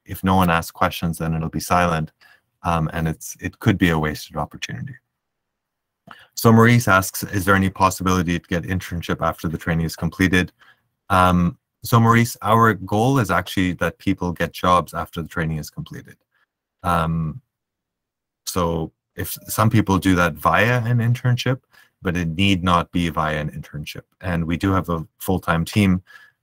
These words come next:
um, Miriam, who you'll be in touch with regularly, Miriam Musa, who's on the call today, she's leading the careers team. Um, her and her team, there's two tutors who are here, um, two careers tutors who are here, along with four technical tutors.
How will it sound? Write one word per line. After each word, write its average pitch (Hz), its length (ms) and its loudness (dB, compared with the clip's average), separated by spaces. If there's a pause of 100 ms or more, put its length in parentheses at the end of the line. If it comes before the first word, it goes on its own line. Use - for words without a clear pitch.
(160)
um, 85 580 2
Miriam, 92 840 2 (160)
who 87 340 -4
you'll 82 240 -4
be 82 160 -2
in 80 100 -2
touch - 320 -2
with 85 300 -2
regularly, 90 680 0
Miriam 82 360 -2
Musa, 95 460 0 (360)
who's - 180 -8
on 82 120 -2
the 80 80 -4
call 95 220 -2
today, 87 300 -2
she's 87 300 -2
leading 82 320 -2
the 78 80 -4
careers 92 440 0
team. 87 320 0 (540)
Um, 85 280 0
her 98 280 2
and 90 120 2
her 85 140 -2
team, 95 420 0
there's 85 200 -2
two - 180 0
tutors 87 400 -2
who 87 100 -6
are 82 80 -2
here, 95 560 0 (480)
um, 80 540 -2
two 95 240 2
careers 95 420 2
tutors 95 380 0
who 95 100 -2
are 90 80 2
here, 92 260 -2
along 82 280 -2
with 82 120 -6
four 87 220 -4
technical 90 480 -6
tutors. 85 460 -2